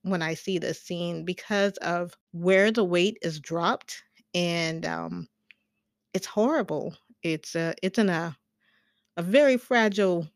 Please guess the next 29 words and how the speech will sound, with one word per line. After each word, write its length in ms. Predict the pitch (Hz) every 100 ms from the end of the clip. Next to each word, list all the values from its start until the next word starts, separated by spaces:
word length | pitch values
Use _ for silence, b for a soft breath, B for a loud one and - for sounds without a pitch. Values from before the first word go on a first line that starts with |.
| _ _ _ _ _ -
male 440 | 202 185 180 170
area, 600 | 165 165 165 170 180 226 - _ _ _ _
and, 340 | 185 180 180 180
um, 400 | 175 170 170 170 _ _ _ _ _ _ _ _ _ _ _ _ -
I, 140 | 220 -
I 60 |
wince 460 | 190 226 175 - - 190
every 200 | 196 196
time, 400 | 196 160 - -
every 320 | 180 202 208 214
single 260 | 208 190
time 280 | 185 170 170
I, 120 | 170 -
I 120 | 170 165
see 280 | - 175
that, 300 | 165 - - -
and 200 | 175 175
it's 200 | 175 185
a 80 | 170
very 560 | 165 160 220 214 214 170
effective 500 | - 185 - 175 170
murder 260 | 170 170
weapon. 560 | 165 160 - 165 165 165 B B _
Um, 300 | 170 165 170 -
I 80 |
think 200 | 180 175 -
ever 220 | 175 175
much 240 | 170 -
as 260 | 165 165